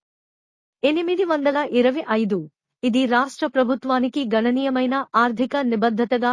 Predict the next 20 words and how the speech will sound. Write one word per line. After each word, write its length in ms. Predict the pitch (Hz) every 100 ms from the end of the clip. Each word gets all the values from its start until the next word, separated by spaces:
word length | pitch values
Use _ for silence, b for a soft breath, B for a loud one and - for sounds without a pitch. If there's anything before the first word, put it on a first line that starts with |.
| 240
అనువదిస్తుంది. 720 | 226 220 196 185 - 180 165 - _ _ _ _ _ _ _ _ _
మొత్తంగా 520 | 208 226 - 247 226 165 - _ _
ఈ 120 | 302 359
పథకాన్ని 600 | 254 226 220 262 311 311
అన్ని 320 | 240 254 294
అర్హత 360 | 214 226 254
కలిగిన 420 | 254 247 240 247 233
కుటుంబాలకు 720 | 226 196 233 240 247 247 247
విస్తరించినట్లయితే 1200 | 196 190 254 247 214 220 202 214 202 196 220 370 _ _ _
సుమారు 400 | - 311 349 381
ఒకటి 420 | 370 - 262 277
పాయింట్ 480 | 339 240 226 262 247 -
నాలుగు 400 | 220 240 254 269
ఏడు 280 | 247 254 302
కోట్ల 360 | 254 285 302 320
కుటుంబాలు 680 | 277 240 240 233 226 220 196
దీని 300 | 190 233 226
నుండి 320 | 220 220 285
ప్రయోజనం 640 | - 247 247 285 247 262 247
పొందుతాయి. 540 | 233 196 175 175 160